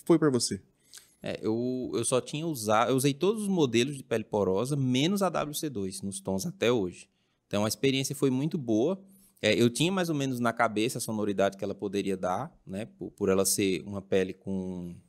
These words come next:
Speaker 2: um filme duplo, né?
Speaker 1: Isso.
Speaker 2: E soou muito bem, inclusive no kit que a gente utilizou,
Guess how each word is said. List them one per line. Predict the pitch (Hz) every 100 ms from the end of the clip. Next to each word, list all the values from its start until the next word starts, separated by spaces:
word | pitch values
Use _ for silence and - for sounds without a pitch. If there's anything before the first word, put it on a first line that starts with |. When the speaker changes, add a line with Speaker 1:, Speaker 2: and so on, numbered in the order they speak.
| _ _
Speaker 2:
um | 98
filme | 113 104
duplo, | 90 135 - 107
né? | 120
Speaker 1:
Isso. | 120 113 - - _ _ _ - - _
Speaker 2:
E | 104 101
soou | - 135 135
muito | 135 151
bem, | 147 120 175 214
inclusive | 113 110 117 117 131
no | 123 147
kit | 139 131 -
que | 120
a |
gente | 113 101
utilizou, | - 101 95 101 170